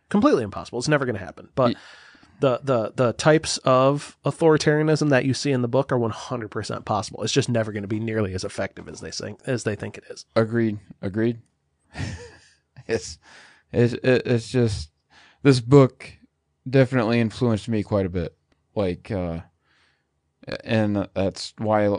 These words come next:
Speaker 2: like you said, it's a classic. And I think anybody else that, that reads it,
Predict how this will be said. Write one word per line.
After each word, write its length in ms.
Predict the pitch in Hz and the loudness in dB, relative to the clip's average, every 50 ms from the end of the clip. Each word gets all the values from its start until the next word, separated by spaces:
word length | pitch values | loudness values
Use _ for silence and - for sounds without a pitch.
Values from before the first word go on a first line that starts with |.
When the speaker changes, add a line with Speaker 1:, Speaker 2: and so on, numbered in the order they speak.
| - | -2
Speaker 2:
like 220 | - 113 110 104 - | -4 -4 -4 -4 -6
you 40 | 104 | -4
said, 180 | - 107 101 | 0 0 0
it's 100 | 92 85 | 0 -4
a 40 | - | -8
classic. 680 | - - 101 98 98 95 - 95 90 87 - - - _ - | -4 -2 0 0 0 0 -2 -4 -6 -6 -8 -14 -20 _ -10
And 200 | 175 98 98 92 | -8 -6 -4 -2
I 140 | 92 104 | -2 -4
think 260 | 101 - 110 104 90 107 | -2 -2 -4 -4 -2 -2
anybody 320 | 107 107 95 98 101 104 | -4 -2 -2 -2 0 0
else 220 | 101 98 95 - | 0 0 0 -2
that, 220 | - 104 95 - - _ _ _ _ _ _ _ | -6 -6 -6 -6 -10 _ _ _ _ _ _ _
that 140 | - 117 110 | -2 -2 -2
reads 340 | 107 113 120 117 113 104 113 | 0 2 2 2 2 2 2
it, 220 | 117 113 113 - | 2 2 2 0